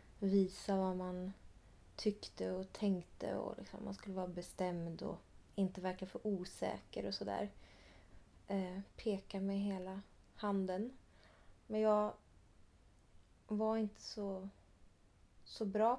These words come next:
på det och var så där tuff. Så jag tror jag hittat en, en annan väg, att jag liksom, eh, ju, ju mer trygg i, i det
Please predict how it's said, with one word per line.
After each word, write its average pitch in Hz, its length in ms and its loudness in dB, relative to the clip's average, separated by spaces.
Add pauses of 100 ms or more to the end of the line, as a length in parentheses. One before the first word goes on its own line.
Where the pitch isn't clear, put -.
på 233 80 2
det 180 220 0
och 180 120 -4
var 196 160 -2
så 196 140 -12
där 196 260 -8 (460)
tuff. - 460 -6 (160)
Så - 120 -2
jag 214 100 0
tror 226 140 -4
jag 226 80 -2
hittat 233 380 -8
en, 208 280 -2 (680)
en 208 160 -2
annan 214 440 0
väg, 196 320 0
att 202 180 -8
jag 196 100 -4
liksom, 196 380 -8 (1040)
eh, 208 100 -10 (260)
ju, 220 320 -2 (2000)
ju 220 120 0
mer 214 460 0 (680)
trygg 220 440 -4
i, 185 340 -6 (1200)
i 196 140 -2
det 185 460 -4